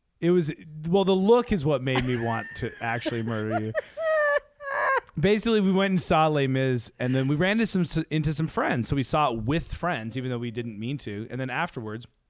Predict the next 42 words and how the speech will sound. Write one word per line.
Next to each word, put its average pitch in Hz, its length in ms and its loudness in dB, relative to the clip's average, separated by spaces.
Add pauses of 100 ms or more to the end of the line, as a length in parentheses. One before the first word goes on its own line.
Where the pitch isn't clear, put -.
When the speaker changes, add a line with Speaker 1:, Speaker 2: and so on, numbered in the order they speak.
(440)
Speaker 1:
we 127 100 -4
left, 139 380 0 (260)
and 156 100 -4
it 170 40 0
was 175 140 2
the 160 80 0
movie 190 400 4
version 123 680 0
where 123 300 -2
it's, 113 240 -8
like, 113 240 -6
really 107 400 -6
bad. 143 440 0 (400)
Speaker 2:
<laughs> 214 100 -6 (540)
Speaker 1:
And 139 320 0 (480)
I 143 140 2
was 151 220 0
just 160 240 0
like, 143 120 0
afterwards, 165 440 0
I 131 80 0
think 139 200 -6
they 120 220 -2
kind 143 220 -2
of 123 100 -4
thought 120 300 -6
it 120 80 -4
was, 117 160 -6
like, 117 240 -6
pretty 320 240 2
good, 285 260 -2
and, 120 80 -6
like, 120 180 -6
they 131 180 -2
enjoyed 120 360 -2
their 117 140 -4
date 98 340 -16
night 127 240 -6
like 110 180 -6
Speaker 2:
Yeah, 605 180 4
Speaker 1:
normal - 160 2
Speaker 2:
it's 320 80 2